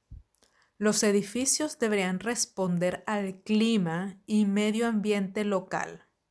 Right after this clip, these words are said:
en una conversación para hacerlo así habitable para la vida humana".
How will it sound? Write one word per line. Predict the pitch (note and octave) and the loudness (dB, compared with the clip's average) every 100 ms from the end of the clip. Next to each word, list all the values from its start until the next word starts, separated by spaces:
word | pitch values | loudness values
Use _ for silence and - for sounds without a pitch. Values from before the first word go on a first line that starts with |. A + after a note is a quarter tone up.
| _ _ - | _ _ -4
en | G#3+ | -2
una | G3 G3+ B3 | 0 0 -2
conversación | B3 C4 A3 F#3+ F#3 E3+ - E3+ - - A3+ G#3 E3+ A3 D4 _ _ _ _ _ _ | -2 -2 0 2 0 -2 -6 -6 -2 0 2 0 -2 -6 -10 _ _ _ _ _ _
para | - G#3+ | 0 2
hacerlo | A3 A#3 A3+ A3+ | 2 2 0 -2
así | B3 - C4+ C#4+ - | -2 0 -2 -4 -4
habitable | G#3 F#3+ F#3+ A3 B3+ C#4 D4+ E4+ - _ _ _ | -2 -2 -2 0 2 0 -4 -6 -12 _ _ _
para | G#3 G#3 | -2 0
la | F#3+ F3+ | 0 0
vida | F3 F3+ F#3 G3 - _ | -2 -2 -4 -6 -10 _
humana". | G#3 G3 F3 D3+ - E3+ _ | -4 -2 -2 -4 -8 -14 _